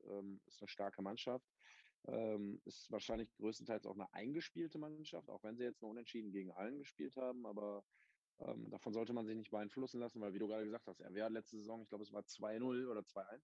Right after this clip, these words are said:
zwei eins in Aalen verloren.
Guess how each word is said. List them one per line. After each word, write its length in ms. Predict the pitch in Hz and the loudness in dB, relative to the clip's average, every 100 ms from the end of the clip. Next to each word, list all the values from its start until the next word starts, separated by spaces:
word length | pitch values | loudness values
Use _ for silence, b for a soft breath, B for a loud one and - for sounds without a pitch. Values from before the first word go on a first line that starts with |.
| - | -14
zwei 220 | - 101 | 0 2
eins 460 | 101 113 110 - - _ b b b - | 4 4 0 -6 -20 _ b b b -6
in 120 | 123 | 0
Aalen 280 | 127 120 117 | 2 4 2
verloren. 440 | - 104 104 127 | 2 4 4 2